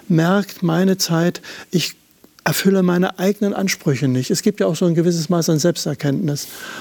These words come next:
wo man dann zu so einem Punkt kommt und sagt, "Wie komme ich denn hier raus aus, aus dem, wie ich eigentlich sein will,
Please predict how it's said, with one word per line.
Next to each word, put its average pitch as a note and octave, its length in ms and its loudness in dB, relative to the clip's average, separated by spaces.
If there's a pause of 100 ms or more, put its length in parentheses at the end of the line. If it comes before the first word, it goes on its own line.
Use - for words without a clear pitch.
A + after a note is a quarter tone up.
(200)
wo F#3 160 4
man D#3 200 2
dann D#3+ 200 2
zu E3 180 0
so E3+ 140 4
einem E3 100 2
Punkt F3+ 260 2
kommt F#3 340 0
und D3 120 2
sagt, D#3 240 -2
"Wie F3+ 80 2
komme G3 280 0
ich F3+ 100 -2
denn F3+ 160 4
hier F#3 120 6
raus G#3 320 0
aus, D#3+ 320 -2
aus D#3+ 160 0
dem, E3 520 2
wie F#3 120 6
ich F3+ 140 -2
eigentlich F3+ 340 4
sein F3+ 280 4
will, G3 180 4